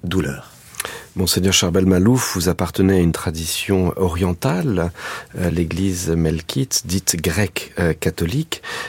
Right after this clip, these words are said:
Speaker 2: Euh, beaucoup d'icônes dans votre tradition et on voit cette scène de descente aux enfers,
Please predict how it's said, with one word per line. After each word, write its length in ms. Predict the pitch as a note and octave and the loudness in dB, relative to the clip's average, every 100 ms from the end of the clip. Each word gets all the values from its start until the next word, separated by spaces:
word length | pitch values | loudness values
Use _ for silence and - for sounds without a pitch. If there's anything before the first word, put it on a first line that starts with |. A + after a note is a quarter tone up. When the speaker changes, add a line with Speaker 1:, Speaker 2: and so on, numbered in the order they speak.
| - A#2 | -4 2
Speaker 2:
Euh, 380 | G#2+ G2+ G2+ F2+ | 6 8 6 4
beaucoup 320 | F2+ B2+ E3 | -2 0 2
d'icônes 480 | A#2+ - A#2 G#2+ F2+ | 0 4 4 6 4
dans 100 | F2 | 0
votre 320 | F2 F2+ E2 | -2 -4 -6
tradition 800 | - D#2 D2 - - C3 D#3 - | -6 -6 -2 -2 0 0 0 -2
et 80 | - | 0
on 100 | F#2+ | 0
voit 240 | F2+ B2+ C#3 | 0 -2 0
cette 240 | - - | 0 0
scène 480 | - A#2 A#2+ A#2 F#2 | 2 2 4 2 2
de 120 | - | -2
descente 440 | F#2 F#2 - A2+ | 2 2 2 0
aux 140 | G2 F2+ | 0 0
enfers, 520 | E2 - G2 A2 | -2 0 -2 -2